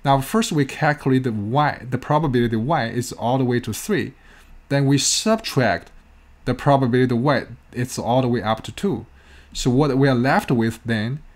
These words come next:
is the probability y is equal to three. Now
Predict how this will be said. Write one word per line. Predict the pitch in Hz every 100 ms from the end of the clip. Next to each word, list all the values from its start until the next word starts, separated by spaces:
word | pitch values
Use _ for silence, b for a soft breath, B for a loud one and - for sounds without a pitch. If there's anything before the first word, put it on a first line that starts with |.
| b -
is | 123
the | 131
probability | 127 131 127 113 110 110
y | 95 101
is | 95 -
equal | 98 -
to | 95 95
three. | - 143 92 - - - - - -
Now | 123 123 127